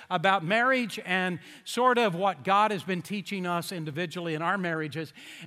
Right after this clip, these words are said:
And it's gonna be a great time. And you, look, you know some people that need this. You know some people that maybe they're struggling, maybe they're not, but everyone could use going through a time in which we talk about this most important relationship. So I want you,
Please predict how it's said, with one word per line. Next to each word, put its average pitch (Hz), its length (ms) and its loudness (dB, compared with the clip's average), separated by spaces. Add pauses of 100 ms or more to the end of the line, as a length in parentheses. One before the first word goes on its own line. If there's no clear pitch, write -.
And 180 400 0
it's 190 180 -4
gonna 208 200 0
be 180 160 0
a 165 60 -2
great 160 260 -4
time. 262 260 -2
And 165 180 -2
you, 240 200 0
look, 233 320 0
you 269 160 4
know 240 240 4
some 226 240 -4
people 202 280 -2
that 180 140 -2
need 233 280 0
this. 117 360 -10 (880)
You 220 140 2
know 320 160 4
some 269 180 0
people 185 280 0
that 175 140 -2
maybe 277 380 6
they're 269 140 2
struggling, 190 440 0
maybe 208 240 4
they're 180 140 2
not, 240 280 2
but 190 120 2 (220)
everyone 233 680 2
could 165 260 -6
use 190 480 2 (420)
going 247 340 0
through 202 400 0
a 180 60 -2
time 185 480 -2
in 156 100 -4
which 165 220 -6
we 160 100 -6
talk 175 320 -4
about 151 380 -2
this 190 300 -6 (420)
most 165 340 -2
important 185 760 -8
relationship. 151 600 -8
So 202 80 -8
I 226 80 -2
want 269 400 -4
you, 220 180 -4